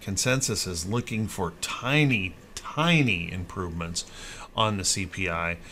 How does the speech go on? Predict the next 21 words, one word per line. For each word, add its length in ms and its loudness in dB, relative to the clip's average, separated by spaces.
So, 460 6
um, 340 -6
it, 220 -2
it 200 4
easily 460 4
could 420 0
miss, 380 4
and 120 -4
that 200 -4
could 180 -8
disappoint 560 -4
the 100 -8
market. 440 -4
So 140 -2
watch 440 4
that 220 2
one 180 0
closely 540 2
here 220 -2
this 220 -2
morning. 380 2